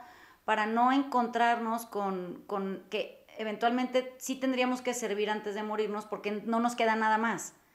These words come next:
Cuando, cuando de repente te das cuenta que, que la vida es tan enorme, tan enorme,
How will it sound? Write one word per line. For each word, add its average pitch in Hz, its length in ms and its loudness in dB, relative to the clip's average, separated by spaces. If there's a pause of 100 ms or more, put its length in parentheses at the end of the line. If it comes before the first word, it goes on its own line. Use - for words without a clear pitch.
(760)
Cuando, 226 1000 2 (1040)
cuando 233 260 0
de 233 120 4
repente 269 440 -2 (460)
te 254 160 0
das 233 180 2 (160)
cuenta 170 380 -6 (540)
que, 190 840 -2
que 202 100 -2
la 180 100 2
vida 226 160 4
es 254 140 -4
tan 208 200 -6
enorme, 190 720 -4 (380)
tan 220 280 -6
enorme, 190 540 -4